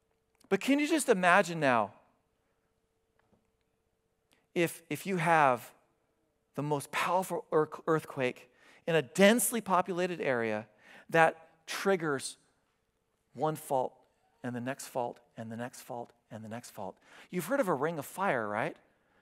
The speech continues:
That circles the Pacific Ocean from Chile all the way over to Japan.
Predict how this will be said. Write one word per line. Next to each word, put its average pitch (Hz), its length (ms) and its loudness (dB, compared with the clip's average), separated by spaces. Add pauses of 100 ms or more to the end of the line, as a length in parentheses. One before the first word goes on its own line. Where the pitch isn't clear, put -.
(160)
That 135 120 -10
circles 180 440 -6
the 185 60 -12
Pacific 156 380 -12
Ocean 139 380 -8 (220)
from 127 160 -12
Chile 185 420 -2
all 202 300 0
the 240 60 -8
way 240 100 -6
over 240 140 -8
to 226 100 -14
Japan. 175 520 -12